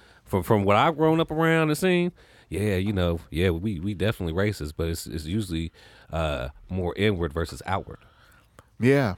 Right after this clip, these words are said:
Speaker 2: you know what I mean? I, I kind of agree with that. You know, I, it depends on when you ask me, 'cause a few years ago, I would have probably said, "No, we couldn't be racist 'cause that means, you know, more of about a cla-, a caste system thing," you know what I'm saying? And we're not the majority in this country.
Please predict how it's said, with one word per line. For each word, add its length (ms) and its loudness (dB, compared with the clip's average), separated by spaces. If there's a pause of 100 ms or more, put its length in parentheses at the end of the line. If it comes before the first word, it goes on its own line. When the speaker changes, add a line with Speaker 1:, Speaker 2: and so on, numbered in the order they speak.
Speaker 2:
you 140 2
know 140 4
what 80 4
I 60 4
mean? 360 0
I, 320 2
I 140 2
kind 340 0
of 120 -2
agree 300 4
with 200 0
that. 260 -8
You 80 -2
know, 120 4
I, 120 2 (420)
it 80 0
depends 380 4
on 120 4
when 160 4
you 100 6
ask 400 2
me, 200 -12
'cause 220 2
a 60 0
few 160 2
years 340 4
ago, 260 4
I 60 6
would 100 4
have 60 -2
probably 380 0
said, 300 -2
"No, 420 0 (360)
we 100 -2
couldn't 200 4
be 140 2
racist 500 0
'cause 140 -8
that 240 0
means, 400 -4
you 60 -2
know, 340 -4
more 220 -2
of 80 -4
about 220 -2
a 60 -6
cla-, 440 -4
a 60 -8
caste 440 -2
system 400 -4 (380)
thing," 280 -4
you 80 -8
know 100 -6
what 60 -6
I'm 60 -10
saying? 480 -6 (400)
And 100 -4
we're 100 -2
not 200 -2
the 80 -10
majority 500 -4
in 120 -6
this 160 -6
country. 520 -6